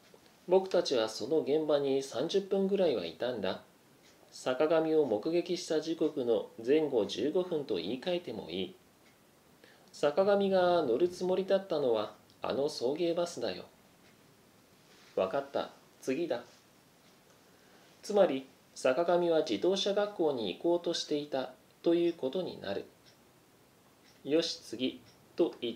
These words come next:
旦言って、健吾はすぐに手を振って電源を打ち消す。それも待てだ。車、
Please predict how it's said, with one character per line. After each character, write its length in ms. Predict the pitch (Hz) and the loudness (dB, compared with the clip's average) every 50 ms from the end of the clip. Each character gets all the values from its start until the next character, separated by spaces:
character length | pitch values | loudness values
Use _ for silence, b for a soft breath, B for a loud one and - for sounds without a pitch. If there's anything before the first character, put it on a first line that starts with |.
| - - | -4 -4
旦 200 | 165 160 160 165 | -2 -2 -2 -2
言 140 | 160 156 | -2 -4
っ 20 | 156 | -6
て、 340 | - - - 151 143 147 B B B B B B B _ | -8 -4 -2 -2 -2 -2 B B B B B B B _
健 220 | - 208 208 202 | 0 0 2 2
吾 100 | 190 170 | 2 4
は 120 | 139 127 123 | 2 2 2
す 180 | - - 202 | 0 -4 0
ぐ 120 | 196 196 165 | 0 2 0
に 140 | 143 127 | 0 -2
手 140 | - - 101 | -2 -2 0
を 100 | 101 175 | 0 0
振 100 | - - | 0 -4
っ 20 | - | -16
て 240 | - _ 113 98 | -8 _ -2 -2
電 240 | 95 92 98 131 160 | 0 0 -2 -2 0
源 300 | 160 160 151 143 135 127 | 0 0 0 2 0 0
を 80 | 120 107 | -2 -2
打 60 | 101 | -4
ち 140 | - - - | -6 -8 -8
消 140 | - 107 101 | -8 -10 -10
す。 240 | - - - - _ _ _ _ _ _ _ _ _ _ - - - - - _ _ | -10 -16 -18 -20 _ _ _ _ _ _ _ _ _ _ -20 -20 -20 -20 -20 _ _
そ 200 | - - - 127 | -8 -2 0 2
れ 100 | 156 175 | 2 2
も 180 | 185 180 175 151 | 2 4 2 2
待 200 | 117 120 160 175 | 4 2 0 2
て 120 | 190 151 | 0 -2
だ。 220 | - 98 92 - - - _ _ _ - - _ _ _ _ _ _ - _ _ _ _ _ _ _ _ _ _ - | -2 -2 -4 -4 -8 -18 _ _ _ -20 -20 _ _ _ _ _ _ -20 _ _ _ _ _ _ _ _ _ _ -2
車、 640 | - 156 147 185 196 196 196 196 190 185 - - | 0 2 2 4 6 6 6 6 6 2 0 -6